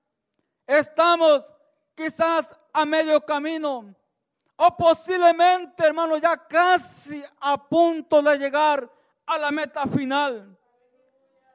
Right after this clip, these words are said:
Nosotros, hermanos, no somos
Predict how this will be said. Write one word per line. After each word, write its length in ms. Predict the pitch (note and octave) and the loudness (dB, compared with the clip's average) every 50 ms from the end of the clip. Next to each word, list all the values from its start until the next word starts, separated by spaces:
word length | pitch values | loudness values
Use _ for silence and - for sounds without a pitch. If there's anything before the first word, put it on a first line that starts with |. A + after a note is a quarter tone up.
| _ - | _ -6
Nosotros, 680 | B3+ D#4 D#4 D4 D#4 E4 E4+ E4+ E4 E4 E4 D#4+ - - - _ | -2 -2 -2 -2 2 4 4 4 4 4 0 0 0 -2 -12 _
hermanos, 680 | - E4+ D#4+ D4+ D4+ D#4 E4 E4+ D#4+ D#4 D#4 D4 C4 G#3+ _ _ _ _ _ _ _ _ _ _ _ | 0 0 0 0 0 -2 -2 -2 0 -2 -4 -4 -6 -8 _ _ _ _ _ _ _ _ _ _ _
no 220 | _ A#3 D#4 E4 D4+ | _ -4 -2 -2 -2
somos 580 | - - - D#4 E4 E4+ D#4+ D#4 D4+ C#4+ B3 | -4 -6 0 2 2 2 2 0 -2 -2 -2